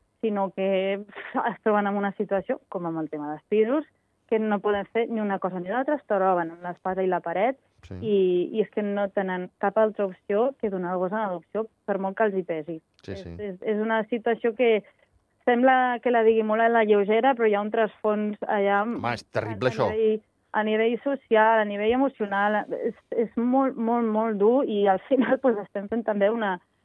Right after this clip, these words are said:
Speaker 1: una feina a nivell de psicologia humana, per dir-ho
Speaker 2: Sí, sí.
Speaker 1: d'alguna manera, per poder acompanyar aquestes famílies i, i, bueno, donar-los tranquil·litat, donar-los garantia de que farem tot el possible per cuidar del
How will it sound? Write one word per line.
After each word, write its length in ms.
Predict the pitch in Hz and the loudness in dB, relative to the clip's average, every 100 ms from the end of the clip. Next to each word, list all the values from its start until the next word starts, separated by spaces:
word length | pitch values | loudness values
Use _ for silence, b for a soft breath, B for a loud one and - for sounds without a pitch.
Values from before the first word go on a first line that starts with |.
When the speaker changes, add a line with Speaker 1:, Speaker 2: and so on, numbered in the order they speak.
| _ - | _ -6
Speaker 1:
una 240 | 220 214 | -2 -2
feina 1080 | - 202 202 247 233 202 185 175 165 160 120 | 0 0 2 2 4 6 4 2 -2 -6 -4
a 60 | 202 | -2
nivell 300 | 196 190 202 | 0 2 2
de 40 | 208 | 0
psicologia 500 | - - 269 226 202 | -6 0 2 4 4
humana, 320 | 220 214 220 233 | 2 0 0 0
per 220 | - 208 | -2 -2
dir-ho 360 | 202 214 214 - | -2 -2 -6 -8
Speaker 2:
Sí, 80 | 214 | -2
sí. 40 | 226 | 0
Speaker 1:
d'alguna 340 | 220 208 208 | 2 0 0
manera, 500 | 202 202 196 208 269 b b b b b | -2 0 2 2 2 b b b b b
per 140 | 220 202 | -2 0
poder 180 | 190 | -2
acompanyar 460 | 170 214 220 214 190 | -2 -2 -2 0 -2
aquestes 320 | 226 - 196 - | -4 -4 -10 -10
famílies 540 | 170 170 180 220 226 | -12 -8 -2 -2 0
i, 460 | 202 175 170 165 190 | 0 -2 -4 -6 -8
i, 40 | |
bueno, 220 | 175 190 | -8 -8
donar-los 840 | 196 185 185 180 196 208 202 202 - _ _ _ | -8 -8 -8 -4 -2 0 0 -2 -6 _ _ _
tranquil·litat, 680 | 208 185 170 202 208 190 190 190 | -6 -6 -4 -6 -6 -2 -2 -2
donar-los 380 | 208 185 185 196 | -4 -4 -4 -4
garantia 720 | 202 196 190 - 208 214 220 | -2 -4 -8 -10 -6 -4 -4
de 160 | 226 220 | -4 -8
que 460 | 214 196 190 190 180 | -10 -10 -10 -10 -10
farem 200 | 190 180 | -12 -10
tot 140 | 185 180 | -10 -8
el 80 | 190 | -8
possible 420 | 202 - 196 208 208 | -8 -10 -8 -8 -8
per 140 | 214 | -8
cuidar 220 | 208 185 175 | -6 -6 -4
del 140 | 165 | -6